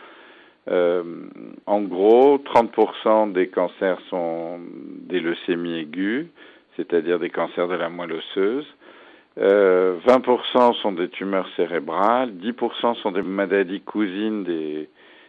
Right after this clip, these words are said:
des leucémies qu'on appelle les lymphomes, et encore à peu près dix pour cent et dix pour cent pour les tumeurs des glandes surrénales qu'on appelle les neuroblastomes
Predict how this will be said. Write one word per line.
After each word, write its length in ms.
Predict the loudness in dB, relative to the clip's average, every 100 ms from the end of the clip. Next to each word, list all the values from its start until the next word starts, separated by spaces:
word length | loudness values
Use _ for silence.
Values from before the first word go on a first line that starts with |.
| _ -14
des 760 | -4 -2 -2 -4 -6 -8 -10 -8
leucémies 500 | -6 -2 0 0 -2
qu'on 160 | -2 0
appelle 260 | 0 0
les 80 | 0
lymphomes, 720 | -4 -6 0 4 6 6 0 -8 -20 -20 _ 4
et 120 | 4
encore 400 | 6 6 6 6
à 80 | 4
peu 160 | 2
près 500 | 0 2 8 10 10
dix 180 | 6 -4
pour 300 | -2 0 0 2
cent 220 | 2 4
et 60 | 0
dix 180 | -4
pour 260 | -2 -4 -2 0
cent 220 | 2 2
pour 240 | 0 0
les 120 | 2 0
tumeurs 600 | -4 -8 -4 -2 -2 -2
des 100 | -2
glandes 260 | -2 -2
surrénales 800 | -4 -4 -4 -4 -4 -2 -2 -2 -2
qu'on 180 | -4
appelle 480 | -4 -2 0 0 -2
les 240 | -4 -6 -8
neuroblastomes 1120 | -4 -2 0 0 -2 -4 -2 2 2 2